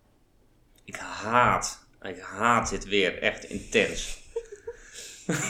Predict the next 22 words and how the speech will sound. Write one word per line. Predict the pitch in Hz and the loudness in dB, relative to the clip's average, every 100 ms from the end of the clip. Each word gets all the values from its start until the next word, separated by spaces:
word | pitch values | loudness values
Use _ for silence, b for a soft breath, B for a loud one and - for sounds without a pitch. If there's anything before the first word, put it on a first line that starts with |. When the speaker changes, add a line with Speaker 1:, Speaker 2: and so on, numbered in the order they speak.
| 254 | -6
Speaker 2:
Ja, | 226 | -4
daar | 190 | -4
heb | 214 226 | -4 -6
ik | 233 | -6
dan | 226 | -6
weer | 214 196 | -6 -6
iets | 214 | -6
minder | 220 208 202 | -6 -8 -8
moeite | 202 208 214 | -12 -12 -12
mee, | 202 196 | -10 -10
denk | - - | -12 -14
ik. | - | -14
Speaker 1:
Ja. | - 123 107 - - B B B B | 0 4 4 2 -8 B B B B
En | - 120 | 0 2
dan | 123 120 | 2 0
zeker | - 135 139 135 | 2 4 4 4
nu | 117 123 127 120 | 0 0 0 -2
die | 104 80 | 0 0
afgelopen | 131 - 117 110 107 107 | 0 0 2 2 2 0
anderhalve | 69 117 107 107 107 | 2 2 2 2 0
week | 104 101 101 | 0 0 0
met... | 101 98 | -4 -6